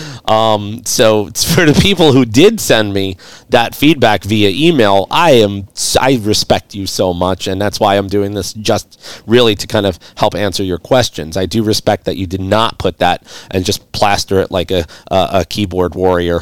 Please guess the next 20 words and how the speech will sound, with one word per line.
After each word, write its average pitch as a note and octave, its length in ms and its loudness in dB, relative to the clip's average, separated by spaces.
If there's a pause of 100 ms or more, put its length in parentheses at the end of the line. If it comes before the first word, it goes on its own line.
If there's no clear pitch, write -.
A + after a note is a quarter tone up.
(140)
you G2 140 -6
know, F#2 200 0
or F2 240 0
a, E2+ 40 -2 (320)
a, E2+ 180 0
a, E2+ 440 -6
a, F2 120 -6 (180)
a E2+ 260 -6 (500)
typer G2+ 360 -2
terrorist F#2 640 0 (800)
<laughs> - 40 -8
on A2+ 280 0
my, G2+ 280 0 (120)
on A#2 100 -2
my G2 140 -2
Facebook G#2 440 -4
or G#2 40 -4
my F2+ 100 -6
social F#2 320 -6
media. G2+ 480 -4